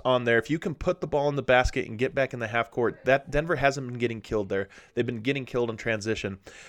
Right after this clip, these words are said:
You got Jeremy Grant, who hasn't been s-, consistent making shots in this series, but I feel like if you have, you know, a Murray or Monte, an M P J out there, and a Jokic, that's enough.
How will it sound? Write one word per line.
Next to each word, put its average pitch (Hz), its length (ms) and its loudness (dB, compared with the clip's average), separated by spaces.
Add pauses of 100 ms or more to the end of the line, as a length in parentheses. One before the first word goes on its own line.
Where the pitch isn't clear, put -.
(100)
You 165 120 4
got 190 140 10
Jeremy 196 280 8
Grant, 180 360 2
who 147 100 2
hasn't 170 400 4
been 151 220 0
s-, - 220 -8
consistent 151 640 2
making 127 280 2
shots 127 280 2
in 113 140 -2
this 127 140 0
series, 151 460 4 (360)
but 151 100 10
I 147 100 10
feel 220 300 4
like 175 240 6
if 151 140 0
you 151 120 4
have, 127 320 8
you 135 120 4
know, 110 100 8
a 107 60 8
Murray 147 320 2
or 165 60 2
Monte, 139 680 2
an 113 140 0
M 135 120 -2
P 139 180 -2
J 127 280 4
out 123 220 4
there, 117 240 6
and 113 80 2
a 113 40 -2
Jokic, 120 460 0
that's 147 220 4
enough. 151 520 -2